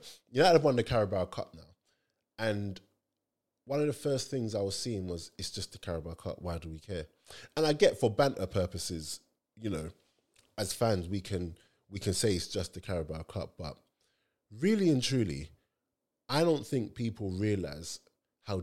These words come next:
difficult it is to win any trophy when you play football. Like, forget the Carabao Cup, just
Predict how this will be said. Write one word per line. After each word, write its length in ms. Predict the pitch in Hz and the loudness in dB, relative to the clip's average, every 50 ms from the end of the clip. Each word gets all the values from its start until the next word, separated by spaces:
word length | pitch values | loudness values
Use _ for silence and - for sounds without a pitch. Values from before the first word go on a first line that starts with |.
| 87 - | -4 -4
difficult 520 | - 113 - - 107 - - 101 90 - | -4 -4 -4 -6 -10 -10 -12 -14 -12 -12
it 100 | - - - | -14 -12 -10
is 180 | - 87 - - | -10 -10 -10 -10
to 120 | - 85 | -10 -10
win 380 | 82 87 95 92 82 82 82 - _ _ _ _ _ _ _ _ _ _ | -8 -6 -6 -6 -8 -8 -10 -14 _ _ _ _ _ _ _ _ _ _
any 260 | 113 107 98 92 87 80 | 2 2 2 2 -2 -4
trophy 520 | - - 82 78 76 - - 65 - - _ _ _ _ _ _ _ _ | -4 -4 -4 -4 -4 -8 -12 -16 -16 -18 _ _ _ _ _ _ _ _
when 380 | 104 104 95 92 90 87 87 90 92 | -2 -2 0 0 -2 -4 -6 -8 -8
you 100 | 95 92 | -8 -6
play 200 | - 104 90 85 | -4 -2 -4 -4
football. 400 | - - - - - 78 71 - _ _ _ _ _ _ _ _ _ _ _ | -4 -8 -12 -12 -14 -18 -20 -20 _ _ _ _ _ _ _ _ _ _ _
Like, 260 | 104 107 101 92 - - - _ _ _ _ _ _ _ _ _ _ _ _ _ _ | 0 2 2 2 0 -6 -14 _ _ _ _ _ _ _ _ _ _ _ _ _ _
forget 260 | - 127 117 190 - | -8 2 4 4 4
the 80 | - 131 | 6 4
Carabao 320 | 143 139 120 104 98 98 | 6 6 6 6 6 4
Cup, 320 | 90 - - 87 - - - | 4 2 0 -2 -2 -4 -6
just 240 | - 139 - - | -4 -4 -4 -6